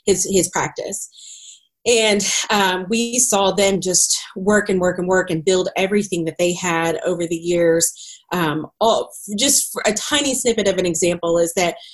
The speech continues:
when we moved out to Greenwood, we're originally from Raytown, and we moved to Greenwood when I was about four. And my, the whole field, my parents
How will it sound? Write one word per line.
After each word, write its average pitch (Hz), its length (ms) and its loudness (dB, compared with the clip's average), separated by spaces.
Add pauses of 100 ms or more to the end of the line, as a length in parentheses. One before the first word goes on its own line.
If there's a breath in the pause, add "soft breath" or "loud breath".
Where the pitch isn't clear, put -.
(160 loud breath)
when 202 160 4
we 220 180 4
moved 220 260 4
out 196 200 2
to 220 100 -2
Greenwood, 175 400 2
we're 196 160 4
originally 202 280 2
from 185 200 -2
Raytown, 175 560 0 (560)
and 196 160 4
we 208 100 6
moved 214 220 6
to 240 80 4
Greenwood 196 340 2
when 185 140 0
I 175 80 0
was 180 160 0
about 165 280 0
four. 156 400 0 (460 loud breath)
And 190 320 2 (260)
my, 190 440 2
the 190 100 0
whole 247 400 2
field, 190 520 4
my 208 80 2
parents 214 440 -2